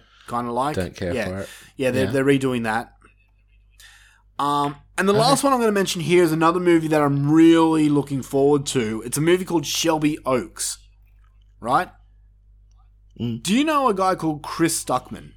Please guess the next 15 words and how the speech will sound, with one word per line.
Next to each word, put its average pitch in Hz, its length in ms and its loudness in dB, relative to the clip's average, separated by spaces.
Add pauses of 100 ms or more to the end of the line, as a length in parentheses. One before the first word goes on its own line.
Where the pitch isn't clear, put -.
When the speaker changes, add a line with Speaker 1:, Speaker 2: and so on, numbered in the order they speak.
(1600)
Speaker 2:
No, 117 260 -4
who 95 180 -10
that? 107 200 -6
Speaker 1:
So 170 160 2
Chris - 380 -2
Stuckman 151 640 -2 (120)
is 143 340 0 (100)
a 127 800 -2 (720)
film 196 600 0 (300)
reviewer 139 480 2
on 120 240 -2
YouTube, 110 380 -8 (1500)
right? 127 240 0
Speaker 2:
Okay. 160 220 -2 (200)
Speaker 1:
Uh, 139 420 2